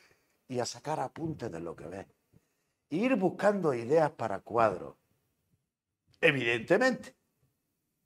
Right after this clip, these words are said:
Ah, claro. Antes tienes que saber qué es lo que, en qué te tienes que fijar para hacer esos apuntes. Y ahí es donde entra en juego eso que yo he dicho antes,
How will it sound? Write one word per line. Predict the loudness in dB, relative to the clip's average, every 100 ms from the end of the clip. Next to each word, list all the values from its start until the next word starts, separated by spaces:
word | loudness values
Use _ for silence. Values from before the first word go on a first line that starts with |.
| _
Ah, | -6 4 4 4
claro. | 0 6 6 6 -2 -20 10
Antes | 12 12 12 8
tienes | 8 6 8 6 2
que | 8 8
saber | 12 12 12 12 12 8 _ _ _ _ _ _ _ _ _
qué | 2
es | 8
lo | 8
que, | 10 6 6
en | 0 6
qué | 8
te | 8
tienes | 8 6 6
que | 2
fijar | 0 -2 6 8 8
para | 4 2 2
hacer | 2 2 2
esos | -2 -2 -2
apuntes. | 0 0 0 -8 -16 _ _ _ _ _ _ _ _ _ _ _ _
Y | -4 6
ahí | 8 8 4 2
es | 2
donde | 0 0 0
entra | 0 0 0
en | 0 -2
juego | -2 2 2
eso | 0 0 -6
que | -6
yo | -6 -4
he | -4
dicho | -6 -4 0
antes, | 0 -2 -6 -8